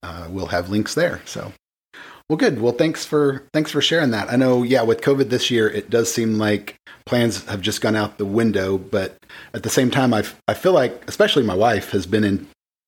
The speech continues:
uh, a new rhythm the last year that she's never been, as far as creatively, especially.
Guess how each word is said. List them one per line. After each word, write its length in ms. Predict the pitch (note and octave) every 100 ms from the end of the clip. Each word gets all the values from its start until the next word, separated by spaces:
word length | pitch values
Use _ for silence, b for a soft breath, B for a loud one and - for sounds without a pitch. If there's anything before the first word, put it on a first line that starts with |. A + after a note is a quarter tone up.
| _
uh, 360 | G2 F2+ F2 D#2 -
a 40 |
new 200 | G2+ A#2+
rhythm 360 | G2+ A#2 A#2 G2
the 60 | F#2+
last 300 | F#2+ F#2+ G2+
year 100 | G2
that 140 | F#2+
she's 220 | - F2+
never 220 | G2+ F2+ F2
been, 180 | G2
as 100 | F2
far 140 | - C#3+
as 80 | -
creatively, 640 | G#2 F#2+ G2 D#2 E2 E2 _ _ _ -
especially. 580 | - F#2 - D#2 E2